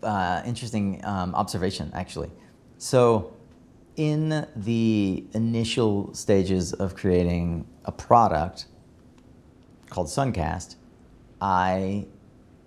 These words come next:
remember an email signature from one of my professors at Berkeley that said, "See you next class, Solar Warriors." And I remember thinking, "Hashtag Solar Warriors is so good." Like, everybody wants to be a part of a tribe.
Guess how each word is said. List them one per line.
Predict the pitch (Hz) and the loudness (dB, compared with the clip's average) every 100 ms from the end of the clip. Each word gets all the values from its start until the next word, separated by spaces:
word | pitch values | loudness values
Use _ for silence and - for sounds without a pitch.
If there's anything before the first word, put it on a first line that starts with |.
| - - | -20 -12
remember | 110 107 107 113 104 95 90 107 - - - | -4 -2 0 0 0 0 -2 -6 -12 -20 -10
an | 101 98 110 | -6 -4 -4
email | 123 117 85 | -4 -2 -2
signature | 85 - 80 80 - 85 | -4 -6 -6 -6 -6 -8
from | - 92 | -6 -4
one | 87 | -2
of | 87 87 | -2 -2
my | 85 | -4
professors | 87 85 87 85 - 78 - | -4 -4 -2 -2 -4 -6 -6
at | - 95 | -8 -4
Berkeley | 92 90 - 69 107 - - - - | -2 -2 -4 -6 -6 -14 -20 -20 -6
that | - 90 | 2 4
said, | 78 - 85 82 80 - - - - | 4 0 2 2 0 -6 -16 -20 -16
"See | - 104 | -4 2
you | 98 | 2
next | 90 85 | 2 0
class, | - 85 78 80 | -2 -2 -2 -2
Solar | - 76 - | -2 -2 -2
Warriors." | - - - - - - - | -6 -8 -10 -14 -18 -18 -4
And | 92 | -2
I | 131 | 0
remember | 113 90 90 | 0 0 -2
thinking, | 87 87 87 - - 104 - - | -4 -6 -6 -8 -8 -12 -20 -12
"Hashtag | 87 85 - 85 90 | -8 -8 -6 -8 -6
Solar | - 95 | -8 -8
Warriors | 101 - 98 101 | -8 -8 -8 -10
is | - | -10
so | - - - - - | -12 -12 -8 -6 -6
good." | - - - 123 | -8 -10 -10 -10
Like, | 95 - | -8 0
everybody | 127 127 113 | 2 4 4
wants | 98 87 - | 4 0 -4
to | |
be | 78 | -6
a | 73 | -4
part | - 78 | -4 -4
of | |
a | - | -8
tribe. | - 76 - - | -8 -8 -8 -10